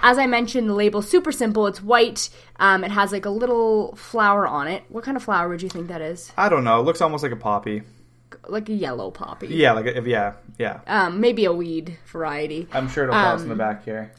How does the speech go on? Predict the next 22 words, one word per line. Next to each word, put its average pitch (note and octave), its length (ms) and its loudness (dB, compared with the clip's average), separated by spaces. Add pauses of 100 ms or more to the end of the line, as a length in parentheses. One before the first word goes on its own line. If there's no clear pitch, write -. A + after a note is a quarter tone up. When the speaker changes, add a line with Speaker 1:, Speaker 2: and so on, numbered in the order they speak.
Speaker 1:
But C#4+ 60 2
yeah, A#3+ 160 8
super F#4+ 340 6
simple, E4 720 2
but, A#3 340 4
like, A3 460 -2
cute. - 540 -4
Like, A3 160 0
it's G#3+ 120 -4
a A#3 40 -2
cute C4+ 340 -4
little A#3 320 0
label. F#3 460 -2 (400)
Um, F#3 340 -2
there's G3 180 -6
some, G#3 120 -6
like, F3+ 140 -6
orangey, G3 640 -6
mustard F#3 380 -6
yellow E3+ 260 -4
accents. C4+ 880 -4 (260)
Um, F3 720 -8